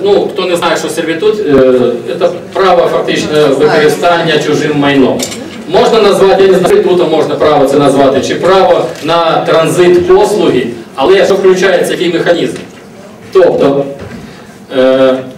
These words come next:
нап-, беремо, наприклад, водяну трубу, доходить вона дома.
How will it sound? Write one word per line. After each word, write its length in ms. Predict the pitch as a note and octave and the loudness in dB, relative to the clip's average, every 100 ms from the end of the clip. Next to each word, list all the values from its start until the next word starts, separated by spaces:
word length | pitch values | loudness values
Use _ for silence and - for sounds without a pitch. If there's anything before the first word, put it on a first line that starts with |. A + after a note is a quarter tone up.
| - - - - | -20 -20 -20 -10
нап-, 320 | D#3 - C3 | -8 -8 -8
беремо, 440 | C3+ D#3 F#3+ G3 | -2 0 2 2
наприклад, 440 | - F3+ F#3 D#3 C3+ | 2 2 0 0 0
водяну 440 | B2+ D3 D3 D3 | 2 2 0 -2
трубу, 300 | C3+ B2+ C3 - | -2 -4 -6 -6
доходить 340 | B2+ F3+ F3 | 0 2 2
вона 180 | D3+ C3 | 0 0
дома. 320 | A2 G#2+ - | -2 -4 -4